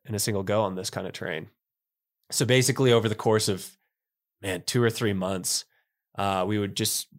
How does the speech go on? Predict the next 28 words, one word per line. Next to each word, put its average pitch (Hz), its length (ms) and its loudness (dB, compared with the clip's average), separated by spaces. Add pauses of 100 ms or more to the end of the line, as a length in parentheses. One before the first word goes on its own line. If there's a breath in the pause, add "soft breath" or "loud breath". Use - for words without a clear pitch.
(100)
with 113 160 -4
a 104 40 -6
fine 101 260 -2
tooth 98 240 -4
comb, 98 240 -2
kind 98 160 -2
of 95 40 -2
make 95 160 -4
decisions. 98 540 -2
And 95 160 -4
some 107 180 2
mornings 101 380 -2
I'd 95 120 -4
wake 98 280 -2
up 95 180 -2
and 95 140 -6
she'd 92 160 -6
be 92 100 -4
like, 78 220 -6 (420)
"I - 80 -8
just 110 460 2
thought 98 220 2
about 92 280 -2
this." - 340 -2
And - 140 -10
she'd 110 220 -4
send 104 340 0
me, 98 320 -6